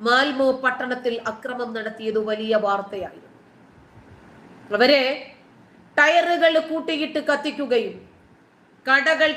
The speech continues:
തല്ലി തകർക്കുകയും പോലീസിന് നേരെ കല്ലെറിഞ്ഞ്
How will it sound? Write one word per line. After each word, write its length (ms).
തല്ലി 240
തകർക്കുകയും 680
പോലീസിന് 600
നേരെ 240
കല്ലെറിഞ്ഞ് 600